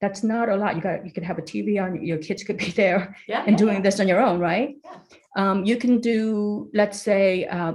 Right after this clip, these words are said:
Speaker 1: two hour, two and a half hours a week of social media. Well, that gives you posts,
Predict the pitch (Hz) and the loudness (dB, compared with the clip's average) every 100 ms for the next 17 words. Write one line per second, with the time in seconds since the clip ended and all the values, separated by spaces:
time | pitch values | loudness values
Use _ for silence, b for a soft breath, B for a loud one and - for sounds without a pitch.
0 | 160 - 262 226 196 185 185 - 156 208 | -6 -6 0 2 2 0 -4 -6 -8 -4
1 | 196 185 185 175 170 175 175 170 156 156 | -2 -2 0 0 0 -2 -2 -4 -4 -6
2 | 156 226 294 - - _ _ - 185 185 | -4 -2 -2 -4 -14 _ _ -6 -4 0
3 | 294 311 254 214 202 196 185 185 - _ | 0 0 -2 -2 0 0 0 -2 -8 _
4 | - - - _ _ _ - - 247 226 | -20 -20 -20 _ _ _ -18 -2 0 0
5 | - - - | -4 -14 -18